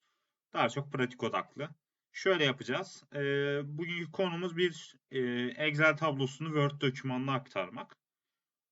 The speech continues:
Ardından bu Word dokümanını Excel tablosu üzerinden, Excel V B A üzerinden editlemek, üzerine antet eklemek, yani header eklemek.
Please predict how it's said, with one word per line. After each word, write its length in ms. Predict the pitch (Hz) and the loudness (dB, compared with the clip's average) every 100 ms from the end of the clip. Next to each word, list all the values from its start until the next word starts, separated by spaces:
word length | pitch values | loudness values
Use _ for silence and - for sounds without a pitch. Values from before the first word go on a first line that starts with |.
| _ _ | _ _
Ardından 400 | 131 143 151 165 | 2 2 2 -2
bu 40 | 151 | 2
Word 360 | 123 185 - | 2 2 0
dokümanını 560 | 170 151 143 123 120 143 | -2 -2 -2 -2 -2 -4
Excel 460 | - 147 135 147 | -2 0 4 2
tablosu 440 | 151 151 139 131 143 | 4 2 2 0 -2
üzerinden, 580 | 123 123 117 113 107 127 _ | 0 0 0 -2 -4 -8 _
Excel 440 | - 131 117 123 120 | -2 0 4 4 4
V 160 | 120 | 0
B 60 | 120 | 4
A 40 | |
üzerinden 680 | 127 120 101 87 87 107 185 _ _ _ _ _ _ _ _ _ | 4 4 -2 -4 -6 -10 -10 _ _ _ _ _ _ _ _ _
editlemek, 720 | 120 120 120 - 113 98 92 - | -4 -4 -6 -6 -4 -4 -6 -6
üzerine 360 | 113 104 107 | -6 -4 -4
antet 560 | 110 107 104 98 120 117 | -6 -4 -6 -6 -8 -6
eklemek, 460 | 110 - 87 85 92 | -8 -10 -12 -12 -10
yani 200 | 90 92 | -10 -10
header 340 | - 107 95 | -10 -10 -10
eklemek. 680 | 82 80 82 80 131 - | -12 -16 -18 -14 -14 -16